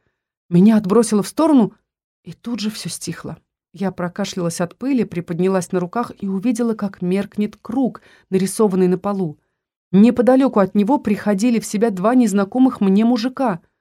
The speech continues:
Рыжий, коротко стриженный, небольшого росточка и длинный, как шпала, темноволосый, с внушительным шнобелем.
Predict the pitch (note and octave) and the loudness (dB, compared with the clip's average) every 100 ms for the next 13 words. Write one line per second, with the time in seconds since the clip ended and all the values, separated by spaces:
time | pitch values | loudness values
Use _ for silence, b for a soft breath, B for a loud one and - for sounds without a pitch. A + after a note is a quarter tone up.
0 | _ _ _ E3 G3 G3 A#3 A3 G#3 G3 | _ _ _ 0 0 2 -2 -2 0 0
1 | - F#3+ - F#3 F3 G#3 A3+ A3 b _ | -4 -8 -4 -4 0 -2 -2 -10 b _
2 | F3+ G3 G#3+ A3 - B3 G#3 F#3 A3+ A3+ | 0 2 2 0 -2 0 -2 -2 -4 -4
3 | - A3 - A#3 G#3 B3 D4+ C4+ F#3+ F3 | -6 -10 -8 -8 -2 2 4 4 2 0
4 | F3 - - _ C4 D4+ A#3 F3+ F#3 F#3+ | -6 -12 -16 _ -2 0 0 -2 -2 0
5 | F#3 F#3 B3 D4+ - F3 E3+ F#3 G3 - | 0 0 0 -2 -4 -4 -2 0 0 -2
6 | B3 C4+ C4+ C4+ - C#4+ D#4 G#3+ F3 D3 | -2 0 2 0 0 2 2 2 0 -2